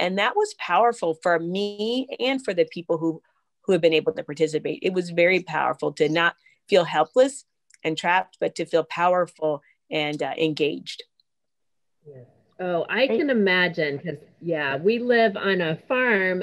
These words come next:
Speaker 2: um, and I, we had sort of an influx of people that came out to the farm for, you know, to get compost or this or that. But I, um, it started to feel like a really nice sort of refuge for people to be able to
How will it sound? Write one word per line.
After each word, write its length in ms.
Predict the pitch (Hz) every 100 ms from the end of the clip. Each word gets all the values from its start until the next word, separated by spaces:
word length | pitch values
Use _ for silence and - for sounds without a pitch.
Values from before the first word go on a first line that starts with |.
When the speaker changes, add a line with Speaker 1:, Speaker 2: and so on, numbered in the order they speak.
| -
Speaker 2:
um, 300 | 180 160 165 - - - -
and 240 | 190 170 -
I, 140 | 190 190 196
we 220 | 220 247
had 480 | 240 202 190 175 -
sort 240 | - 220 208
of 80 | 196
an 120 | 185
influx 560 | 254 294 311 233 214 220
of 200 | 202 -
people 440 | 214 208 185 180
that 380 | 185 175 - -
came 220 | 240 220
out 140 | 190
to 100 | -
the 120 | 185 175
farm 420 | 226 214 214 214
for, 180 | 190 185
you 140 | 185
know, 80 | 175
to 120 | 190
get 220 | 180 135
compost 720 | - 247 240 262 220 208 -
or 80 | 185
this 220 | 190 202
or 80 | 196
that. 320 | 185 180 185 - - _
But 140 | 190 -
I, 180 | 196 - _
um, 240 | 190 196 185
it 220 | 214 214
started 340 | - 240 233 214
to 120 | 208
feel 160 | 214 190
like 180 | 196
a 80 | 180
really 380 | 170 190 190 190
nice 480 | 175 180 190 - -
sort 280 | - 190 175
of 180 | 165 160
refuge 480 | 233 240 208 190 -
for 100 | 175
people 400 | - 190 185 170
to 120 | 196
be 140 | 185
able 160 | 175 180
to 240 | - 180